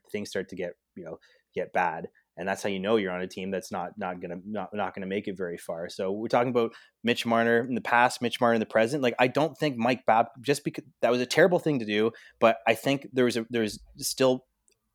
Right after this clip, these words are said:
a hint of a reasoning behind it. And so going forward, why, what did we learn from that situation there is that Mitch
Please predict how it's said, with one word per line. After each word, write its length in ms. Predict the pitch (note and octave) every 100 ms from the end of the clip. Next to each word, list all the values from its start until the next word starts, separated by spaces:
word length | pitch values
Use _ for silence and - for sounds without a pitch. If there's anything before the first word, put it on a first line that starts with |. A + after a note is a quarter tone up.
| _ -
a 40 |
hint 280 | - E3+ E3
of 80 | C3
a 40 |
reasoning 440 | A#2+ C3 B2+ G#2+
behind 400 | G2 - A#2+ A#2
it. 160 | G2 G2+ - - -
And 80 | G#2+
so 140 | A#2+
going 300 | A#2 C3+ B2+
forward, 320 | - C#3 A#2+
why, 460 | G2+ G#2 A2 C3 C#3 - - _ -
what 360 | - B2 C3+ C#3+
did 120 | D3
we 120 | B2+
learn 280 | A2+ A#2 A#2
from 200 | - A2+
that 220 | A2+ G2+
situation 560 | - G#2+ G2+ A#2 - G2
there 180 | F#2+ G2
is 120 | F#2
that 140 | G#2
Mitch 360 | A2 C3 -